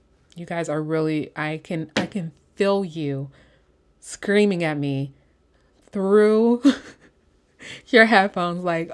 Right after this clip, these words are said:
"Oh my gosh, what is wrong with her?" <laughs> But you guys know what I'm talking about. <laughs> Um, but, uh, we could see, so we found out that all these, um, or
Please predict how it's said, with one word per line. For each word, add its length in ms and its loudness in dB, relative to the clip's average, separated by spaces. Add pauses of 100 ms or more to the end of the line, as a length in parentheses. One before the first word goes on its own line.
"Oh 280 4
my 360 -2
gosh, 680 -6 (380)
what 200 0
is 160 0
wrong 280 2
with 160 -2
her?" 380 -4 (120)
<laughs> 140 -20
But 540 0 (200)
you 120 -4
guys 280 -4
know 80 -4
what 80 -4
I'm 120 -6
talking 360 -10
about. 380 -8 (1000)
<laughs> 100 0 (440)
Um, 560 0
but, 480 0 (480)
uh, 280 2
we 160 0
could 220 0
see, 800 -2 (480)
so 160 0
we 100 0
found 320 0
out 160 -2
that 340 -2
all 240 0
these, 600 -8
um, 460 -6 (120)
or 300 -6